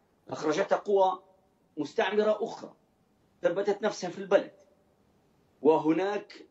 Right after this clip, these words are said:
آه، الجغرافيا المختلفة والإشكاليات الجهوية اللي ضاربة أطنابها،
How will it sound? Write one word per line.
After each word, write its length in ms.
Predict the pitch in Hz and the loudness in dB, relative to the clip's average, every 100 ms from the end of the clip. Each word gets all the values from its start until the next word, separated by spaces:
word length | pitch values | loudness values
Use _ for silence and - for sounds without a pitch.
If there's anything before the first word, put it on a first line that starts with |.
| 156 | -4
آه، 400 | 165 165 160 - _ - | -2 -2 -4 -8 _ -6
الجغرافيا 640 | 147 135 156 185 202 208 | -4 -2 -2 0 0 0
المختلفة 840 | 196 196 - 196 147 113 104 92 101 | 0 -2 -2 -2 -2 -6 -4 -4 -4
والإشكاليات 1080 | 127 131 139 143 143 - 160 170 196 196 190 | -2 -2 -4 -8 -6 0 2 4 4 2 -6
الجهوية 1080 | - - 147 185 160 196 220 202 202 208 - _ _ - | -14 -12 -10 -6 -4 -4 -6 -6 -4 -4 -6 _ _ -2
اللي 140 | 156 | 0
ضاربة 400 | 190 233 196 220 | 2 2 2 -2
أطنابها، 560 | - 254 254 233 - | -2 -4 -2 -2 -6